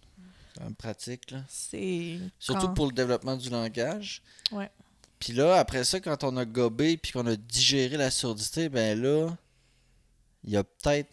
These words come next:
Speaker 1: autre chose de génétique, un syndrome, quelque
Speaker 2: Mm.
Speaker 1: chose. Là, t'es comme, « Tabarnak ».
Speaker 2: Mm.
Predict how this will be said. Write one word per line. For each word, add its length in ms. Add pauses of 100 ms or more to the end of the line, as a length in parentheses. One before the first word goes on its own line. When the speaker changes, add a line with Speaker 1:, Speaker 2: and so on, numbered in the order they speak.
Speaker 1:
autre 240
chose 300
de 100
génétique, 680
un 140
syndrome, 640
quelque 200
Speaker 2:
Mm. 20
Speaker 1:
chose. 260
Là, 80
t'es 160
comme, « 220 (100)
Tabarnak ». 1160 (460)
Speaker 2:
Mm. 100